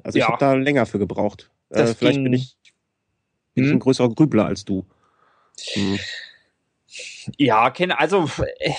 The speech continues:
Speaker 2: es muss, es liegt doch vielleicht an der Tour. Also ich hatte dann an dem Donnerstag wirklich eine sehr schöne Runde, die, die vom Profil her passte, die vom, vom Tempo her passte, ähm, die mir einfach grundsätzlich auf dem Rad Selbstvertrauen gegeben hat.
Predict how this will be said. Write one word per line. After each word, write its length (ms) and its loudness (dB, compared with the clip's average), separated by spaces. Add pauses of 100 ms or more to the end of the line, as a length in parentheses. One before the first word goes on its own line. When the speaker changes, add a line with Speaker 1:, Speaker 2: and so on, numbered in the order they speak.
Speaker 2:
es 300 -2
muss, 280 0
es 140 -4
liegt 160 0
doch 100 2
vielleicht 300 0
an 100 0
der 140 2
Tour. 260 0
Also 160 0
ich 80 -6
hatte 140 2
dann 180 0
an 120 -2
dem 140 0
Donnerstag 440 0
wirklich 240 -6
eine 80 4
sehr 200 2
schöne 300 0
Runde, 500 2
die, 1040 4
die 60 -4
vom 180 2
Profil 400 0
her 120 2
passte, 480 -2
die 160 0
vom, 280 0
vom 200 0
Tempo 320 0
her 160 2
passte, 580 -2 (560)
ähm, 800 2 (1500)
die 100 4
mir 180 4
einfach 420 -4
grundsätzlich 520 2
auf 60 0
dem 120 2
Rad 280 2
Selbstvertrauen 600 0
gegeben 380 -6
hat. 240 -12